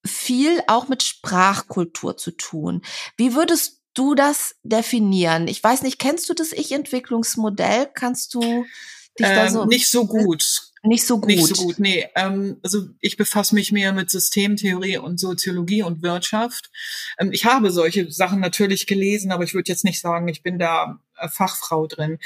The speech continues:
Speaker 2: Ich möchte einfach nochmal diesen Punkt aufgreifen, wenn das okay ist für dich, dass produktive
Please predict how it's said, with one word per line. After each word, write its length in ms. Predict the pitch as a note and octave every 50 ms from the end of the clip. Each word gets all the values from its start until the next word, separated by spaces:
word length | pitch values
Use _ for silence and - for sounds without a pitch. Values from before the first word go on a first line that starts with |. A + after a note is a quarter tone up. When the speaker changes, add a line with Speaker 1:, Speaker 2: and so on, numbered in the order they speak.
| - - - -
Speaker 2:
Ich 120 | - - -
möchte 300 | B3 B3+ B3+ - - -
einfach 360 | - A3 A3 B3 B3 - G#3 A3+
nochmal 260 | G#3+ G#3+ G#3+ A#3 A3
diesen 280 | G#3 G#3 F#3+ F#3+ G3 F#3+
Punkt 440 | - - A3 A#3 B3+ B3 B3 - _ -
aufgreifen, 880 | G3+ G#3 G#3 - - - G3 G3 G3 G3+ G3 - G#3 G3 G3 G3 F#3+ _ -
wenn 100 | F#3 F#3
das 140 | F3+ E3+ D#3
okay 260 | - - A3 A3 A#3+
ist 140 | B3 B3 -
für 160 | - G#3 F#3
dich, 340 | F3+ G3 F#3+ F#3 - - _ _ _ - - - - - - - - -
dass 220 | G3+ F#3+ - -
produktive 1040 | - - B3+ B3+ C#4 B3+ - - - - - A#3+ A#3 A3+ A3+ G3+ G#3+ G#3+ G#3+ G#3 -